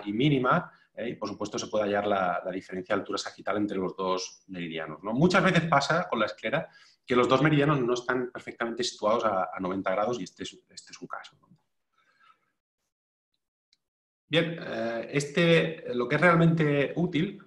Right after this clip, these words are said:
de, del S P, y esto es una novedad reciente de enero de este año, es que, eh, el, el propio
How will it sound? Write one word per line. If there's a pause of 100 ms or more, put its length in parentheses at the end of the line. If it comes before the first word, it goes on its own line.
(140)
de,
del
S
P, (640)
y
esto
es
una
novedad
reciente
de
enero
de
este
año, (380)
es
que,
eh,
el,
el
propio